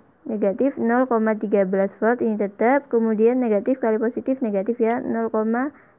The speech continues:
empat belas volt. Nah, sehingga akan didapatkan nilai potensial sel standarnya ialah sebesar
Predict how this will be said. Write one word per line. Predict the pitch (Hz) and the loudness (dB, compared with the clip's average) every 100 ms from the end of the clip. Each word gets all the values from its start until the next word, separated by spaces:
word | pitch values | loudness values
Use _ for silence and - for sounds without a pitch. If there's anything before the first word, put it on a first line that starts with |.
| _ - | _ -4
empat | 214 202 | -4 0
belas | 202 202 202 - | 0 0 -2 -2
volt. | 220 233 285 311 _ _ _ - _ _ | 2 2 2 -2 _ _ _ -20 _ _
Nah, | 208 208 | -6 -2
sehingga | 214 214 208 254 269 | 2 4 4 4 4
akan | 247 269 277 | 4 2 2
didapatkan | 233 208 196 285 247 | 2 2 2 2 4
nilai | 262 240 233 269 | 4 6 4 4
potensial | 269 240 226 247 - 220 220 247 277 | 2 2 0 -2 0 2 4 4 2
sel | 285 247 269 | 0 0 0
standarnya | 302 247 220 208 - 233 277 262 | 0 0 2 0 0 0 0 -2
ialah | - 214 202 214 262 277 | 0 0 2 0 0 -2
sebesar | 233 208 208 233 269 | -8 -8 -6 -4 -4